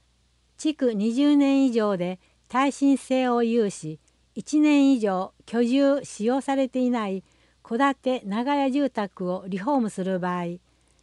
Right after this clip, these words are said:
リフォーム工事費の半額、上限二十万円、長屋の場合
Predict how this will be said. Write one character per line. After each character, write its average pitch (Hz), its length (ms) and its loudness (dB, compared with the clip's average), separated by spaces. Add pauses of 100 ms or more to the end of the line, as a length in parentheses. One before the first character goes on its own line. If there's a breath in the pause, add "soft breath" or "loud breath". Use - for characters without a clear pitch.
(160)
リ 208 100 -4
フ 262 120 -4
ォ 294 120 2
ー - 20 4
ム 277 160 2
工 277 240 0
事 240 100 -2
費 196 160 -4
の 170 140 -4
半 190 240 -8
額、 185 400 -10 (420)
上 247 280 0
限 226 340 -4 (120)
二 220 180 -2
十 285 220 2
万 254 320 2
円、 151 220 -4 (600)
長 220 280 0
屋 262 140 2
の 254 120 0
場 233 180 0
合 220 80 -2